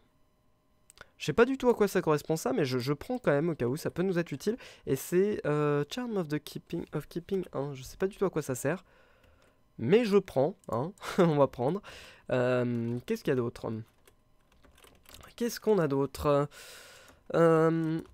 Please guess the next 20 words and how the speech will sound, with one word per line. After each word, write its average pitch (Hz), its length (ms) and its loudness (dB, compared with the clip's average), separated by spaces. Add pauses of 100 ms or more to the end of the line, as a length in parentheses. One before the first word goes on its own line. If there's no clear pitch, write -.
(280)
oh, 143 560 4
des 170 140 0
creepers, 180 580 2
yo, 170 300 0
yo, 151 240 -4
yo, 143 320 -4 (300)
ça - 240 -10
va 151 140 -4
les 165 100 -4
gars ? 160 220 2 (760)
Ah, 226 200 6
on 185 80 4
peut 233 340 6
descendre 214 320 0
à 208 60 4
l'étage, 202 340 2
euh, 185 280 4
du 180 120 -4
dessous, 151 260 -8 (180)
apparemment. 123 480 -2